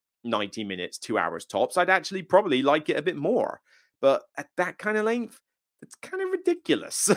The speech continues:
<laughs> It's kind of, kind of ridiculous. Now, part of this thing is now getting onto the idea of being engaged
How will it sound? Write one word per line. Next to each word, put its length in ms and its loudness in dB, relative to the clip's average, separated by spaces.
<laughs> 200 2
It's 240 -2
kind 340 -4
of, 140 -4
kind 300 2
of 80 2
ridiculous. 540 -4
Now, 380 4
part 220 8
of 80 0
this 160 -4
thing 240 0
is 160 -4
now 380 0
getting 240 -4
onto 180 -8
the 80 -2
idea 320 -2
of 140 -4
being 300 -4
engaged 880 -4